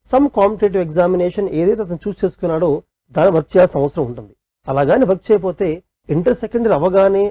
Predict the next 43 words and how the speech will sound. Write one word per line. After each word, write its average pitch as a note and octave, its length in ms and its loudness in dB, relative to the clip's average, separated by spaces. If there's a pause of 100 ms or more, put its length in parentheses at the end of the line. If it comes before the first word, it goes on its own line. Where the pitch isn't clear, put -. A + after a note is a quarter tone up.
(120)
ఆ D#3+ 80 0 (100)
competitive F3 420 -2
exams D#3+ 320 -2
రాసి D3+ 200 -4
క్రాక్ C3+ 200 -6
చేయడం C3+ 160 -6
అనేది F3 200 -4
కష్టం. - 260 -18 (320)
మా E3+ 120 4
దగ్గర A#3 240 0
intermediate B3 420 2
join F#3+ 220 2
స్టూడెంట్స్‌లో F3 460 -8 (440)
first - 260 -4 (120)
one G3+ 160 2
and G#3+ 140 0
half G3 200 2
year G3 240 0
కూడా F3 240 -6 (440)
ఈ G#3 100 -2 (120)
కామన్‌గా A#3+ 440 4
నేను G3+ 180 4
చెప్పిన G3+ 240 -4
current F3 360 -2
affairs, D#3+ 480 -8
social D#3 280 -6
studies, D3+ 440 -12 (120)
arithmetic C#3+ 500 -8
వీటిని C#3+ 320 -12
focus D#3 260 -4
చేస్తూ E3 300 -6 (480)
English G#3 320 0
మీద E3 220 0
కూడా B2+ 200 -4
బాగా C#3+ 200 0
focus D3 280 -8
చేస్తూ D#3 300 -10 (440)
last F#3 520 0
five G#3+ 240 0
to A#3 160 -8
six F#3 80 -20 (120)
months F3 200 -4
మాత్రం E3 340 -8